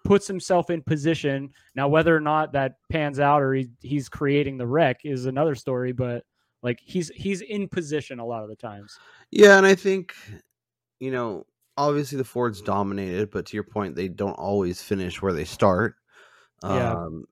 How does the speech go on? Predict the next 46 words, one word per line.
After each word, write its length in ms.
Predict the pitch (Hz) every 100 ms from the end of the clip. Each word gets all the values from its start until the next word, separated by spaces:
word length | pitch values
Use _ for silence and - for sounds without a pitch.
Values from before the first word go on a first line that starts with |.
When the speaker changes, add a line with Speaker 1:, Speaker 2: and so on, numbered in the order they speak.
| -
Speaker 2:
and 440 | 101 98 90 53 - _
the 180 | - 98
Chevys 520 | - 95 90 92 92
and 80 | 95
the 60 |
Toyotas 440 | 92 101 92 92 104
will 120 | 98
figure 320 | - 90 95
some 180 | - 90
stuff 340 | - 92 85
out 220 | 82 80 -
throughout 240 | 85 82
the 60 | -
course 280 | 87 80
of 60 | 90
the 80 | 69
race. 300 | 80 101 117
So 160 | -
just 180 | 90 101
trust 300 | - 139 -
guys 320 | 117 117 113
that 80 | 107
you, 200 | 98 104 -
that 140 | 101 87
you 160 | 92
know 240 | 101 98 95
can 200 | 104 92
be 100 | 90
good 180 | 101
on 160 | 92 90
super 220 | - -
speedways 720 | 104 127 135 127 120 113 - - - - - - - _ -
and 300 | 95 95 85
find 280 | - 104 101
a 80 | 98
way 100 | 95
to 80 |
put 180 | 90 92
their 140 | 98 95
car 240 | - 98
in 100 | 92
position 420 | 85 92 87 85
when 120 | 85
it 80 | 85
matters 420 | 85 85 80 85
most. 540 | 82 85 90 - -